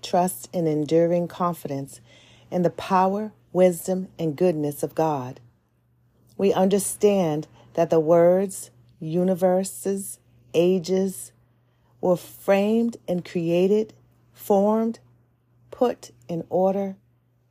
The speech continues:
and equipped for their intended purpose by the word of God, so that what is seen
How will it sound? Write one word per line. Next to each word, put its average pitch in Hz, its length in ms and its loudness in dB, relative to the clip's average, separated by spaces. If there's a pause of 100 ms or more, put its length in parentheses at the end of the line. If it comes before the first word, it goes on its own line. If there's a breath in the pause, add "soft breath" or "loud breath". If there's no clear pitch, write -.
(200)
and 165 200 -4
equipped - 580 -4 (460 soft breath)
for 170 240 -4
their 165 180 4
intended 156 640 -4
purpose - 640 -10 (760 soft breath)
by 165 220 4
the 143 160 0
word 175 640 2
of 170 180 -10
God, 160 500 -4 (1000 loud breath)
so - 260 -2
that 175 320 2
what 196 460 2
is 185 160 2
seen 175 640 0